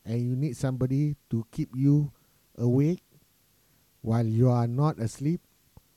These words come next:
you can call me because I'll be the best person to sleep on your bed. Yeah. So if you cannot sleep, I'll sleep for you. Free of charge? No,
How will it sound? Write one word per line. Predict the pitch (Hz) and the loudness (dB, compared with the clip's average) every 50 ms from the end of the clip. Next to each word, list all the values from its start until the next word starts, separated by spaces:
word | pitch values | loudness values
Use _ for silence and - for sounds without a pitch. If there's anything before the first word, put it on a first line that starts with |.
| _ _ _ _ - | _ _ _ _ -8
you | - 117 117 | -6 -6 -4
can | - 135 131 131 | -4 -4 -6 -4
call | - - 143 143 | -2 0 2 2
me | 143 143 151 165 180 180 175 - | 2 2 2 2 0 0 -4 -6
because | 104 110 - - - 131 131 123 - - - - | -8 -10 -6 -2 0 0 0 0 -2 -6 -14 -10
I'll | - 117 123 123 | -6 -4 -2 -2
be | 120 113 131 131 123 | -2 -2 -2 -2 0
the | 127 123 117 117 - _ _ _ _ _ _ - _ - | 0 0 0 0 -4 _ _ _ _ _ _ -20 _ -4
best | - 143 151 - - - | -2 -2 0 0 0 2
person | 139 127 - - 139 135 139 147 156 147 - _ _ _ _ _ _ _ _ - | 0 0 2 2 0 0 0 -2 -4 -10 -12 _ _ _ _ _ _ _ _ 0
to | 123 117 | 0 0
sleep | - - - 131 131 135 - _ _ _ - | 0 -2 -4 -4 -4 -4 -4 _ _ _ -4
on | 110 117 107 | -4 -2 -2
your | 110 113 107 | 0 -2 0
bed. | 92 110 98 101 - _ _ _ _ _ _ _ _ _ _ _ _ - | 0 0 -2 -4 -6 _ _ _ _ _ _ _ _ _ _ _ _ -6
Yeah. | 107 113 113 107 92 85 - _ _ _ _ _ _ _ _ _ _ _ _ _ _ | -4 -2 -2 -2 -2 -4 -8 _ _ _ _ _ _ _ _ _ _ _ _ _ _
So | - - 151 156 | -4 0 0 0
if | 123 135 135 110 | 2 0 0 0
you | 143 143 | 0 0
cannot | - - 143 147 160 151 131 | 0 0 -2 -2 -2 -2 -4
sleep, | - - 156 165 175 185 - _ _ - | -4 0 2 2 2 2 -2 _ _ -4
I'll | 117 120 117 | -2 -2 -2
sleep | - - 139 135 - - | -2 -4 -8 -8 -8 -4
for | - 120 120 | -2 -2 -2
you. | 110 110 107 107 95 92 - - _ _ _ _ _ _ _ _ _ _ _ _ _ | 0 0 -2 -2 -4 -6 -10 -12 _ _ _ _ _ _ _ _ _ _ _ _ _
Free | - - 147 151 151 156 151 165 156 - _ _ - | -8 -4 -2 0 0 0 0 -2 -4 -10 _ _ -6
of | - 131 120 - | -4 -2 -2 -2
charge? | - 190 185 170 135 - - | -2 -4 -4 -4 -4 -8 -8
No, | 113 107 123 123 123 113 98 | -6 -4 -2 -2 -2 -4 -6